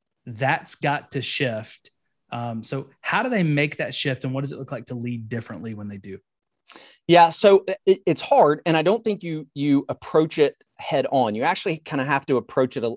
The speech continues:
Speaker 2: a little bit sideways. So, so I would give a couple of recommendations to a leader who's, who's really trying to make that change. The first is getting crystal clear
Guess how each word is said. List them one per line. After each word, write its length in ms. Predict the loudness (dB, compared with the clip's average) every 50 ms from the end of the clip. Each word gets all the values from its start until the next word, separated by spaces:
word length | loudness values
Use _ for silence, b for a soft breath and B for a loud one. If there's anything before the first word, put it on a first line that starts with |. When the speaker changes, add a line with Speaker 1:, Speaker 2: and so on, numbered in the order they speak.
| -6 -6
Speaker 2:
a 60 | -4
little 180 | -4 -2 -2
bit 140 | -2 -4 -6
sideways. 540 | -4 -4 -4 -4 -4 -4 -8 -10 -10 -8 -2
So, 240 | 0 0 0 0 -2 -8
so 200 | -4 0 0 2
I 140 | 2 2 2
would 140 | 2 2 0
give 100 | -2 -2
a 60 | -2
couple 260 | -2 -2 -2 -2 -2
of 120 | -4 -4 -4
recommendations 680 | -4 -4 -4 -6 -6 -4 -4 -6 -6 -6 -8 -10 -10 -10
to 140 | -6 -2 -2
a 40 | -2
leader 400 | -2 -2 -4 -4 -2 -2 -2 -2
who's, 360 | -2 -2 -2 -2 -4 -6 -10 -8
who's 180 | -8 -8 -6 -2
really 220 | 0 0 0 0
trying 240 | 0 -2 -4 -4 -2
to 60 | -2 -4
make 160 | -6 -4 -4
that 140 | -6 -6 -6
change. 340 | -6 -8 -8 -8 -10 -14 B B B B B B -4
The 80 | -4
first 480 | -2 0 2 2 2 2 0 -4 -8 -4 0
is 360 | 2 2 2 0 -2 -6 -10
getting 380 | -6 -2 0 0 2 0 0 -2
crystal 520 | -6 -8 -4 -2 -2 -2 -2 -4 -6 -6
clear 460 | -8 -8 -6 -4 -2 0 0 0 -2